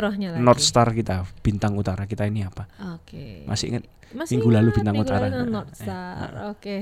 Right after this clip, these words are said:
Speaker 1: luar biasa. Jadi, semoga pembahasan di bulan Juli ini juga bisa menjadi pencerahan untuk Anda dan bisnis Anda.
Speaker 2: Mm-mm.
Speaker 1: Dan jangan lupa, sepuluh, sebelas, dua belas juga ada bootcamp.
Speaker 2: Bootcamp.
Speaker 1: Selama tiga hari full Anda di sini refleksi, semedi, mencari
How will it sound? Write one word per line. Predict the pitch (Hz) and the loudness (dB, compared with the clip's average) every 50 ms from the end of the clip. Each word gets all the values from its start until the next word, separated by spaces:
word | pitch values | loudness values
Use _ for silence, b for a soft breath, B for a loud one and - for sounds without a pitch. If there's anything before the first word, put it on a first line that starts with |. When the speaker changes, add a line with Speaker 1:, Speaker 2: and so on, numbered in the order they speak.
| 190 185 | -8 -8
Speaker 1:
luar | - 202 202 202 214 | -6 -6 -4 -4 -4
biasa. | 185 202 190 175 170 185 - 254 269 294 294 | -2 -2 -2 -2 -4 -4 -4 -4 -2 -2 -2
Jadi, | 247 247 240 285 277 | -2 -2 -4 -4 -4
semoga | 269 247 240 240 247 277 285 285 B B B B B B | -4 -4 -2 0 2 0 0 0 B B B B B B
pembahasan | 233 214 214 208 214 226 214 | -2 0 2 2 2 2 2
di | 202 | 2
bulan | 196 180 202 202 202 | 2 4 4 4 4
Juli | 185 202 202 202 202 190 190 196 | 4 2 2 4 2 2 2 2
ini | 214 254 | 2 2
juga | 233 220 190 185 | 4 4 4 4
bisa | 175 185 190 - 196 | 4 2 2 2 2
menjadi | 185 185 185 185 180 185 185 | 2 2 2 2 2 2 0
pencerahan | 185 180 185 180 175 185 208 190 | -2 0 0 0 2 2 2 2
untuk | 180 175 - - | 0 0 -2 -4
Anda | 170 175 185 185 | -2 -2 0 0
dan | 180 180 185 | 0 0 0
bisnis | 190 185 - 185 185 - | 0 0 0 -2 -2 0
Anda. | - 185 180 180 196 214 269 311 - 277 | 0 0 2 2 4 4 4 2 2 -2
Speaker 2:
Mm-mm. | 262 - 143 135 151 | -4 -2 0 2 2
Speaker 1:
Dan | 190 | 4
jangan | 190 190 190 196 196 | 4 4 4 4 4
lupa, | 196 196 254 277 311 | 2 4 4 4 4
sepuluh, | - - - - 220 233 240 - | 2 -2 -2 2 4 4 4 4
sebelas, | 196 190 196 190 - | 2 0 0 2 2
dua | 196 190 180 | 2 2 2
belas | 175 214 254 - - | 2 2 0 0 0
juga | 190 190 175 | 0 0 0
ada | 175 175 170 | 0 0 0
bootcamp. | 170 185 - - - 208 202 226 277 - | -2 -2 -4 -2 0 0 0 2 4 2
Speaker 2:
Bootcamp. | 131 - - 113 113 131 143 151 - - - | 2 2 2 0 0 0 -4 -6 -8 -10 -6
Speaker 1:
Selama | 202 190 214 196 190 196 190 | 0 2 2 4 4 2 2
tiga | 202 202 196 196 | 2 2 2 2
hari | 196 208 196 202 233 254 262 254 | 2 2 2 2 2 2 0 -2
full | - - 285 302 320 330 349 370 381 403 403 415 415 415 427 427 427 427 415 | 0 2 6 6 8 8 6 6 4 4 4 4 6 6 6 6 6 6 6
Anda | - 226 233 247 | 6 6 4 4
di | 226 | 2
sini | 254 - 233 240 262 262 233 - | 2 2 2 2 4 2 2 4
refleksi, | 233 240 233 247 240 240 240 - 302 311 | 2 2 2 2 0 0 0 0 -2 -2
semedi, | - - 240 226 226 226 226 208 196 190 240 262 294 320 | -2 -2 -2 0 2 2 0 0 0 0 0 0 0 -2
mencari | 285 254 233 220 233 220 214 220 226 233 233 | -2 -2 -2 0 0 0 0 0 0 -2 -2